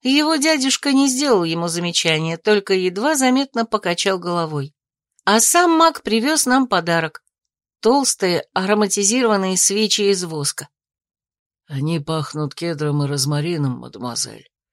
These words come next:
Это весьма полезно при простудных заболеваниях", сказал он. "И они будут долго гореть".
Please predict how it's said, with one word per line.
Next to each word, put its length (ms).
Это 420
весьма 420
полезно 580
при 160
простудных 640
заболеваниях", 880
сказал 600
он. 260
"И 100
они 340
будут 440
долго 420
гореть". 600